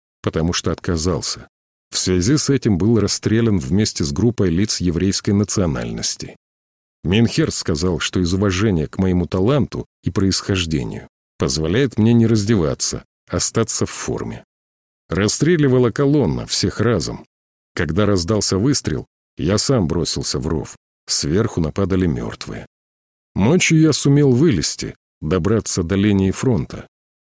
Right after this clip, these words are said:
Прошу занести в протокол. Я сдался добровольно. Я католик, пацифист. За отказ воевать на Восточном фронте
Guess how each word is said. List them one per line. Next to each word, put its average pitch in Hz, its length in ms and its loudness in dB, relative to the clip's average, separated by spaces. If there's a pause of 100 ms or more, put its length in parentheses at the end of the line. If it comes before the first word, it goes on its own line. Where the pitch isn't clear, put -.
(140)
Прошу 92 360 0
занести 104 420 2
в - 80 -4
протокол. 92 600 -2 (340)
Я 87 260 0
сдался 92 440 -2
добровольно. 82 680 -2 (680)
Я 98 300 0
католик, 87 640 -2 (180)
пацифист. - 720 -2 (300)
За 95 240 0
отказ 101 340 -2
воевать 101 400 0
на 92 80 0
Восточном 90 540 -2
фронте 123 520 0